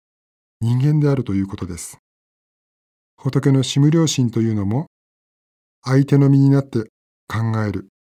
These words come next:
愛の心のことを仏教的に表現した言葉です。そういう気持ちになった時に、自然を破壊するような行為を人間はしないようになり、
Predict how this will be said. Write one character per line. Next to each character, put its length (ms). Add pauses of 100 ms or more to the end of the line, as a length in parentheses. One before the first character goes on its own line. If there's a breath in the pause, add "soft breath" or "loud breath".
(260)
愛 240
の 120
心 340
の 100
こ 120
と 120
を 180 (760)
仏 120 (100)
教 180
的 140
に 200
表 260
現 100
し 40
た 120
言 200
葉 120
で 100
す。 240 (1200)
そ 260
う 60
い 40
う 80
気 120
持 80
ち 140
に 60
な 80
っ 80
た 100
時 220
に、 160 (840)
自 180
然 180
を 40
破 240
壊 80
す 160
る 60
よ 100
う 40
な 120
行 340
為 100
を 140 (100)
人 180
間 200
は 80
し 160
な 140
い 60
よ 100
う 40
に 100
な 100
り、 120